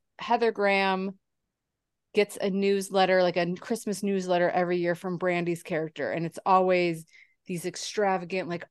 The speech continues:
"My family is doing this, this, and this." And, you know, she doesn't believe it. She's like, she thinks that she's, like, made up this whole life.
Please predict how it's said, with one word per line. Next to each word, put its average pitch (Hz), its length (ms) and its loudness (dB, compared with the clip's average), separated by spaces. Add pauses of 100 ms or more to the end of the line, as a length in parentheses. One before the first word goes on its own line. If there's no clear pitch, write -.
"My 262 180 0
family 262 380 -2
is 254 80 -4
doing 269 280 -4
this, 294 320 -4
this, 277 220 -6
and 254 160 -4
this." 269 300 -4
And, 180 280 -8 (520)
you 208 120 -4
know, 190 240 0
she - 200 -8
doesn't 220 260 -2
believe 180 380 -2
it. - 180 -8
She's - 320 -12
like, 170 240 -6
she 190 180 -10
thinks 180 260 -8
that 175 100 -6
she's, 180 240 -10
like, 170 140 -8
made 170 220 -2
up 170 120 -6
this 170 180 -10
whole 165 220 -8
life. 139 420 -6